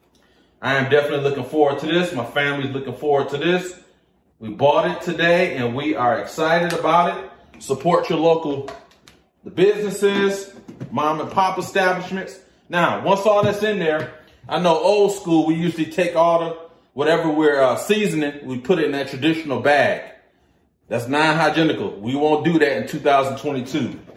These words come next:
Shake everything up. Just like that. You hear them drumsticks? They ready. Look at them. They in there fighting.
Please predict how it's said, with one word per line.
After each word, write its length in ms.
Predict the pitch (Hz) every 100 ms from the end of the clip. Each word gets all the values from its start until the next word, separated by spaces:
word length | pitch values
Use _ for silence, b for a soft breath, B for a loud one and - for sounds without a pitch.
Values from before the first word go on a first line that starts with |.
| _ _ _ - -
Shake 220 | 190 190
everything 500 | 202 196 - 208 190
up. 240 | 190 - - - - - - - - - - - -
Just 180 | -
like 140 | 175 180
that. 280 | 170 - -
You 80 |
hear 100 | 208
them 180 | 220 -
drumsticks? 640 | 180 240 240 - 254 254 - - _ -
They 160 | 208
ready. 380 | 190 214 226 180 - - -
Look 180 | - 233
at 140 | 214
them. 400 | 185 - - - -
They 160 | 180
in 80 | 202
there 160 | 202 170
fighting. 460 | 165 240 - -